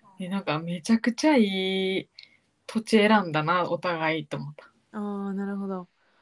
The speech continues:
Speaker 1: うん。
Speaker 2: あの人確かになんか、えー、なんかさ、一見、子供が見るとなんかそんなに魅力的な絵じゃないねんけど、年を重ねて、
Speaker 1: うん。
Speaker 2: お母さんの年頃になると、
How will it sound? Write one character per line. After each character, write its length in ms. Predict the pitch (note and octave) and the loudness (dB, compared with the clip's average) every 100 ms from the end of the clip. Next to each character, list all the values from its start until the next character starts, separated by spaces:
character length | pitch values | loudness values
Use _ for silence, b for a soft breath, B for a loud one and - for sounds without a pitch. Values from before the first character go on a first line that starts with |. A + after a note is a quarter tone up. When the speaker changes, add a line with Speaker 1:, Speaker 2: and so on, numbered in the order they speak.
| _ _ | _ _
Speaker 1:
う 40 | |
ん。 20 | F#3+ | -6
Speaker 2:
あ 20 | |
の 100 | F#3+ | -6
人 160 | F3 | -8
確 260 | - A3 - | -6 -8 -6
か 120 | G3+ | -4
に 120 | F#3+ | -2
な 120 | F#3 F#3+ | -2 -4
ん 40 | |
か、 120 | - - | -6 2
え 60 | |
ー、 360 | A#3+ B3 B3+ - _ | 4 6 4 -2 _
な 100 | B3 | -2
ん 40 | F4+ | 2
か 100 | D4+ | 2
さ、 140 | - | 0
一 220 | - F4 _ _ | -4 -4 _ _
見、 540 | G4 G4 G4+ G4 F#3+ _ _ _ _ | 0 2 0 -2 -6 _ _ _ _
子 140 | - A#4 | 0 4
供 60 | |
が 460 | D#5 D5 D5 C#5 B4 | 6 4 0 -2 0
見 100 | B3 | -2
る 160 | G#3+ | -6
と 240 | G3+ B3 A3+ | -6 -6 -4
な 140 | A3+ | -6
ん 40 | D#4 | -8
か 100 | G#3+ | -12
そ 220 | - F4+ | -8 -6
ん 140 | F#4+ | -4
な 120 | F#4 | -4
に 380 | F4 F4 E4+ E4 _ _ _ _ | -2 -2 -4 -8 _ _ _ _
魅 140 | C4 | -2
力 260 | E4 F4+ _ | 0 -2 _
的 300 | _ F4 - | _ -2 0
な 340 | E4 A#3 F3+ - _ _ _ - | 0 0 0 -4 _ _ _ -6
絵 180 | G#3 | -2
じ 80 | G#3+ | -2
ゃ 40 | G3+ | -2
な 140 | F#3 | -2
い 60 | G3 | -2
ね 120 | G3 | -4
ん 80 | F3+ | -4
け 140 | F#3 | -4
ど、 300 | F#3 G3+ F3+ | 0 2 0
年 400 | - D#4 G4+ E4 | -2 -6 0 4
を 100 | A3 | 4
重 280 | - A3 B3+ | 4 0 2
ね 140 | G#3+ | 2
て、 240 | F#3 G#3 F3+ | 0 0 0
Speaker 1:
う 40 | |
ん。 40 | F3 b b b | -2 b b b
Speaker 2:
お 100 | B3+ | -2
母 120 | - C5 C5+ | 4 4 6
さ 120 | D#4 | 6
ん 60 | B3 | 4
の 80 | G#3+ | 0
年 260 | B3 B3 | -6 -4
頃 200 | A#3+ A#3+ | -2 0
に 140 | A#3+ A#3 | -2 -2
な 120 | G3 | -2
る 100 | F3+ | -4
と、 460 | _ B3 G#3 F3+ | _ 2 4 2